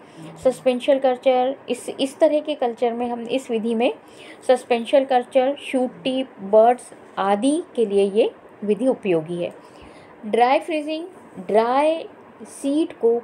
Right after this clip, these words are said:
कम तापमान पर संरक्षित किया जाता है इस मेथड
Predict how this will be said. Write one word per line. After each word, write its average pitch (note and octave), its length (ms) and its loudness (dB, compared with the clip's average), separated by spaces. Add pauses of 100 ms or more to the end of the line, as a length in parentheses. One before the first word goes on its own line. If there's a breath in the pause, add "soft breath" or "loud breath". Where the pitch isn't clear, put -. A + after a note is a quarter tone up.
कम C4+ 240 2
तापमान G3 600 -4
पर A#3+ 200 0 (320)
संरक्षित F#3 520 -2 (100)
किया F3+ 180 -6
जाता F3 300 -6
है D4 100 -2
इस D#4 180 -12
मेथड E3+ 340 -6